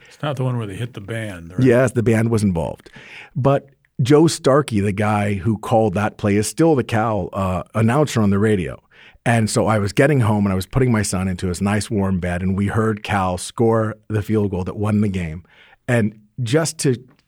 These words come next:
Speaker 2: give you some idea of how horrible this was, Joe Starkey felt the need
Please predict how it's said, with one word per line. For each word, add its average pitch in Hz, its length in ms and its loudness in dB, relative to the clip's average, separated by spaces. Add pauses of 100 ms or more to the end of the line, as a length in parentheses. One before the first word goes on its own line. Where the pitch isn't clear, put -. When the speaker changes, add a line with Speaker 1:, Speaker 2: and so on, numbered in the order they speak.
(120)
Speaker 2:
give 143 200 4
you 131 80 2
some 135 300 0
idea 117 240 0
of 95 60 -6
how 104 160 -2
horrible 120 520 2
this 90 200 -8
was, 92 240 -4 (440)
Joe 131 260 4
Starkey 120 560 0
felt 120 460 0
the 117 80 2
need 113 560 4